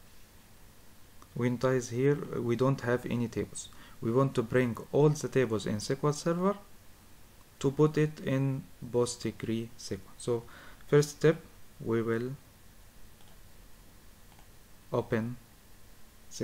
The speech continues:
Q L I E and click on File, Export, Server Name, S Q L Server Name dot slash S Q L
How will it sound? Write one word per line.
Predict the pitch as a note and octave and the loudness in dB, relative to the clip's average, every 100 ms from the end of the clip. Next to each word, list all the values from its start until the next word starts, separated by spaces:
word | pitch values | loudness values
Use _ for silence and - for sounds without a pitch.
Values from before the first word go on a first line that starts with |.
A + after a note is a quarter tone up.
| - | -2
Q | A2 | -2
L | - | -2
I | G#2 | -2
E | G#2+ B2 F#3 - - - - - - | -2 -2 -4 -8 -18 -20 -20 -14 -6
and | G#2+ G#2 | -4 -4
click | A2 A2 | -4 -4
on | - G2+ - | -4 -6 -6
File, | B2 A#2+ D#3+ F#3+ - - - - - | -4 0 0 -2 -8 -18 -18 -18 -14
Export, | - - - A2 D#3+ - - - - - - - - - - - - - - - | -12 -8 -2 0 0 -4 -18 -20 -20 -20 -20 -20 -20 -20 -20 -20 -20 -20 -20 -14
Server | - - A#2 A2 G#2 | -4 0 2 2 0
Name, | A2 B2 | 0 -2
S | |
Q | A#2 - | -4 -4
L | |
Server | G#2+ A2 G#2+ | -4 -4 -2
Name | G#2+ B2+ - - | -2 -2 -4 -6
dot | A2+ A#2 - - - - - | -2 -2 -4 -14 -16 -10 -8
slash | - - A2 A#2+ - - | -6 -4 -2 -2 -6 -12
S | - - | -10 -8
Q | - | -6
L | G#2 | -6